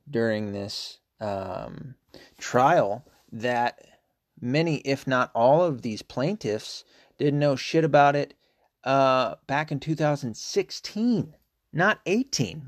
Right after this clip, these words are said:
like I thought, or seventeen, eighteen with, uh, the Megyn Kelly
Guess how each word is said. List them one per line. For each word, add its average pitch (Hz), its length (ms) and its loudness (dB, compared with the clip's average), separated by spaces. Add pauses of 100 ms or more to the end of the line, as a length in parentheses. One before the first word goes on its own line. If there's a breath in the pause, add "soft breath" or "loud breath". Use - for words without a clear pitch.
like 135 160 -2
I 127 120 0
thought, 165 440 0
or 110 100 -8
seventeen, 127 480 -6
eighteen 117 400 -10
with, 107 320 -6
uh, 104 260 2 (520 soft breath)
the 117 120 -4
Megyn 113 440 -2
Kelly 165 540 0